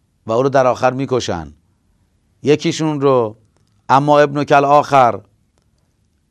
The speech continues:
او رو دعوتش می‌کنن، فَتَدَعُوهُ امتک، امت تو دعوتش می‌کنن،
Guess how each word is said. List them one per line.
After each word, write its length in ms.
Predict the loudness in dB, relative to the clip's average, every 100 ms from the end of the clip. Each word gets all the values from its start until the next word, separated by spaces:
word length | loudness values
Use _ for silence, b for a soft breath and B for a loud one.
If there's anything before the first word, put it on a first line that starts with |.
| -10 -10 -4
او 160 | -2 2
رو 180 | 0 -2 _ _ _ _ -8 0
دعوتش 560 | 2 2 2 0 -4
می‌کنن، 640 | -6 -4 -2 -2 -4 -10 -20 _ _ _ _ _
فَتَدَعُوهُ 800 | -8 -6 -2 0 2 2 2 2
امتک، 880 | 0 -2 -4 -4 -4 -6 -8 _ -20 _ _ _ _ -2
امت 400 | 0 2 -2 -2
تو 160 | -4 0
دعوتش 540 | 2 2 0 -2 -6
می‌کنن، 480 | -8 -6 -4 -4